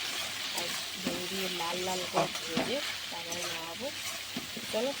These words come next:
ভেন্ডিটা ভাজা হোক, তারপরে তোমাদের দেখাবো। আর মাছও তো আর কি দেখাবো, এরমভাবে বাদ বাকি মাছ কটাও ভেজে নেব,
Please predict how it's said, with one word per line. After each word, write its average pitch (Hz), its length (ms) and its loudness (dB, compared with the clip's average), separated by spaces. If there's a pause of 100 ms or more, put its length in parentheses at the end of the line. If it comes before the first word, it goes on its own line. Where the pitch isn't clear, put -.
(100)
ভেন্ডিটা 202 560 0
ভাজা 180 260 -2
হোক, 208 160 -2 (200)
তারপরে 170 320 -6
তোমাদের 180 360 -4
দেখাবো। 185 380 -4 (840)
আর 170 240 -6
মাছও 175 300 -2
তো 202 140 0
আর 202 140 2
কি - 120 -8
দেখাবো, 190 360 -2 (240)
এরমভাবে 185 520 0
বাদ 175 200 -4
বাকি 185 300 -6
মাছ 180 240 -4
কটাও 185 340 -2
ভেজে 180 260 -4
নেব, 190 180 -4